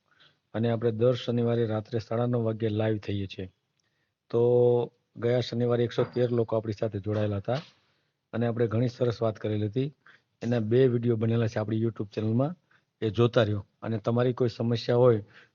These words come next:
તો તમે શનિવારે રાત્રે સાડા નવ વાગે મારી સાથે જોડાઓ. આપણે સમસ્યાનું સમાધાન કરવાના પ્રયત્નો કરીશું. અને આ ચેનલને જે લોકોએ સ-, સબસ્ક્રાઇબ કરેલી છે એને તરત જ આની લિંક મળી જાય લાઈવની.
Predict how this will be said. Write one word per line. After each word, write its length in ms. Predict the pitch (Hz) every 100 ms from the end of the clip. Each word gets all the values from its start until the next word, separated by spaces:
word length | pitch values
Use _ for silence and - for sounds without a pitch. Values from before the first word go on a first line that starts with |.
| -
તો 100 | 120
તમે 560 | 110 120 123 123 120 - _ _ _
શનિવારે 560 | - 120 123 120 120 120
રાત્રે 440 | 107 101 120 117
સાડા 260 | - 110 117
નવ 200 | 123 113
વાગે 180 | 113 110
મારી 220 | 110 107
સાથે 260 | 113 104
જોડાઓ. 380 | 110 127 123 95 - - - _
આપણે 320 | 107 110 120 117
સમસ્યાનું 580 | - 117 113 123 120
સમાધાન 440 | 110 110 117 113 120
કરવાના 320 | 113 113 110
પ્રયત્નો 400 | 101 107 104 113
કરીશું. 460 | 110 117 - 98 - _ _ _ -
અને 240 | 110 113
આ 200 | 117 117
ચેનલને 460 | 117 123 120 120 117
જે 180 | 104 113
લોકોએ 260 | 120 123
સ-, 300 | 107 113 110 -
સબસ્ક્રાઇબ 440 | - 107 - 143
કરેલી 340 | 127 131 127 123
છે 220 | 123 107 - - _ _ _
એને 460 | 120 120 131 135 131
તરત 360 | - 135 131
જ 100 | 131
આની 160 | 123 120
લિંક 320 | 110 117 117
મળી 140 | 117 113
જાય 180 | 113
લાઈવની. 540 | 104 107 117 107 104